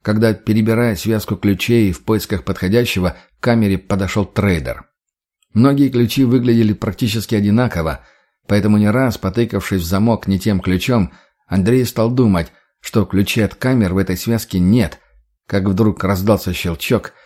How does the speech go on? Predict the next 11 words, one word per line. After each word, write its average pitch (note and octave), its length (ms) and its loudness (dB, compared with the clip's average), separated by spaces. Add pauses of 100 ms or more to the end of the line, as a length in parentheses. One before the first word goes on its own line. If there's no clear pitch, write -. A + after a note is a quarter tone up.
(200)
и F#2+ 120 -4
ключ A#2+ 360 0
легко G2 360 -2
провернулся F#2+ 640 0
на E2 140 -2
один F#2 260 0
оборот. D2+ 520 -6 (920)
Жара A2 320 2
вышел G#2 340 0
из F2+ 100 -4
камеры, F#2+ 440 0